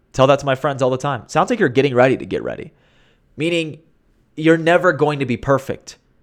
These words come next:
Y-, you're getting ready to get ready. And it's just like this endless cycle of, "Oh man, I'm not ready, ready. You know, I'm getting, getting ready to get ready." Like, that's the kind of mindset. Maybe you wouldn't actually say that to yourself.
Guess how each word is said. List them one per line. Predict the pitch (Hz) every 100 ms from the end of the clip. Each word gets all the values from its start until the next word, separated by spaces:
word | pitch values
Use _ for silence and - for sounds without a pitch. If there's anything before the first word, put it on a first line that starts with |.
| -
Y-, | 90
you're | 151 143
getting | 165 175 170
ready | 156 156 147
to | - 165
get | 117 147 -
ready. | 131 131 92 -
And | 120
it's | 123
just | - 135 151
like | 131 -
this | 123 -
endless | 139 151 151 131
cycle | - 143 156 135 117 113 - - _ -
of, | 135 127 113 -
"Oh | 143 151 139
man, | 139 156 139 98 - _ _ _ _ _ _ -
I'm | 151
not | 156 165
ready, | 156 160 165
ready. | 143 113 95 - _
You | 120
know, | 123 120
I'm | 123
getting, | 110 156 147 -
getting | 170 165 151
ready | 170 160
to | 139
get | 131
ready." | 120 113 95
Like, | 117
that's | 139 135 -
the | 135
kind | 127 123
of | 117
mindset. | 117 135 131
Maybe | 127 143
you | 113 156
wouldn't | 139 107 104
actually | 117 123 110
say | - 151
that | 127 -
to | 117
yourself. | 107 110 104 -